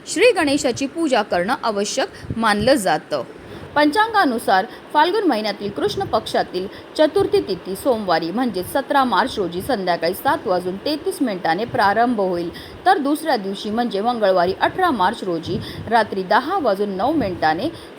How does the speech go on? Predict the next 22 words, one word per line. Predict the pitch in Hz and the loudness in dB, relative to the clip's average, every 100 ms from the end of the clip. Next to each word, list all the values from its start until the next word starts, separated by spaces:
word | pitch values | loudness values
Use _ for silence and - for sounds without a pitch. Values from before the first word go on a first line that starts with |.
| - | -2
संपेल. | 254 170 - 151 156 - - - | -2 0 -2 -4 -6 -12 -12 0
संकष्टी | 320 320 381 415 427 | 2 2 2 2 2
चतुर्थीच्या | 294 254 240 262 254 262 | 2 0 -2 -4 -2 0
दिवशी | 220 160 - | 0 -2 -6
चंद्रोदयाच्या | 202 262 277 285 277 220 175 175 226 269 - - - | -4 0 2 2 2 2 2 2 0 -2 -6 -14 -2
वेळेस | 226 202 190 175 - - - | 2 4 2 0 -8 -14 -2
गणपतीची | 269 339 339 320 294 339 | 0 2 0 -2 -2 -2
पूजेला | 277 220 202 190 185 | -4 -4 -2 0 0
विशेष | 226 - 359 285 | -2 -2 -2 -2
महत्त्व | 214 185 180 | -2 -2 -2
हे | 190 254 | -2 0
दिलं | 220 185 175 | -2 -2 0
जातं. | 175 170 139 156 | 0 -2 -2 -4
त्यामुळे | 170 247 196 165 170 - - - - | 0 2 2 0 -2 -6 -16 -16 0
सोमवारी | 311 269 208 170 160 | 4 4 2 0 0
म्हणजेच | 185 277 254 175 170 - | 0 0 0 -2 -4 -4
सतरा | 202 - 330 | -2 0 2
मार्च | 240 180 233 | 2 0 0
रोजी | 202 170 170 | -4 -4 -4
भालचंद्र | 208 285 269 302 269 294 339 - - - - | 0 0 0 0 0 0 -2 -8 -16 -12 0
संकष्टी | 339 339 392 403 | 0 2 0 0
चतुर्थीचं | 392 254 226 202 - 180 202 | 2 0 0 -4 -4 -6 -2